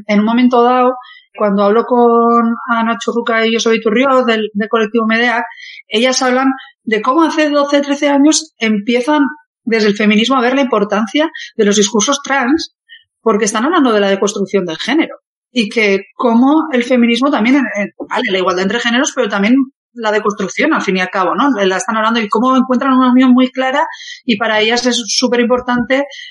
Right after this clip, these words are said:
eh, este aprendizaje mutuo, ¿no? Del, de, pues, de las luchas trans y del feminismo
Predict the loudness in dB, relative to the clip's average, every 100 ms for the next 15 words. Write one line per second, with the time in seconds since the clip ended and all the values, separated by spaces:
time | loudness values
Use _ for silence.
0 | _ -2 0 0 -2 -4 0 2 2 0
1 | 2 2 2 0 0 0 0 0 -2 -4
2 | -4 -2 -2 -2 -4 -8 -14 -12 -10 -12
3 | -12 -6 -6 -4 0 0 -2 0 0 0
4 | 0 0 0 0